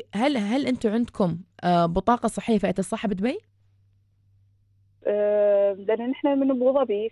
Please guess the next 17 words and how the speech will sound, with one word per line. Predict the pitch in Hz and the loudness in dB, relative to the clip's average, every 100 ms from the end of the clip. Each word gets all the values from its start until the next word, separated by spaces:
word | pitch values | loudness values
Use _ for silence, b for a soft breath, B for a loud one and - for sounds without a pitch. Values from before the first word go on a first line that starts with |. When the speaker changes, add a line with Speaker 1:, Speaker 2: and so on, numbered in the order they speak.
| - | 0
Speaker 2:
فما | 233 269 330 233 | 0 2 0 -2
عندنا | 185 180 | -4 -4
أعتقد | - - - - 175 | -4 -12 -10 -8 -6
إنه | 180 | -6
في | 180 170 | -6 -6
دبي. | 165 170 175 - | -2 -2 -2 0
Speaker 1:
أنا، | 277 294 254 - | 0 0 -2 -4
أنا | 254 277 | -2 0
Speaker 2:
لا. | |
Speaker 1:
أقول | 226 233 | 0 0
لك، | 285 - - | -2 -4 -2
آه، | 202 - | 0 0
ارجع | 208 190 330 | -2 0 0
للطبيب | 294 214 226 233 | 0 0 0 2
المختص | 202 190 - 202 - - | 2 0 -2 -2 -2 -4
اللي | 190 190 | 0 2
شفتيه | - 196 - 220 170 | 0 -8 -2 -2 -2